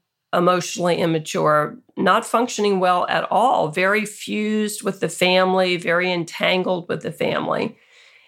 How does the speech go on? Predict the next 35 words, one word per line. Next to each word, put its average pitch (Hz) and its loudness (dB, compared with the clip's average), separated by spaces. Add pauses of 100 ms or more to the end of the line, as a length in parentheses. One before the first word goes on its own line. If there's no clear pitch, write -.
(140)
And 214 6
that's 233 2
always 370 0
interested 233 -2
me, 170 2
like, 160 2
how 285 0
in 220 -2
the 214 -4
world 185 0
does 190 2
that 180 2
happen? 170 -2 (160)
So 196 6
when 208 4
I 190 4
was 190 2
trying 320 -2
to 196 0 (200)
really 233 4
understand 190 0
what 247 2
kind 302 2
of 196 -4
person 202 0
comes 190 0
to - -6
psychotherapy 170 0
or 156 0
what 214 -2
kind 214 0
of 190 -4
person 185 -2
comes - -2
to 165 0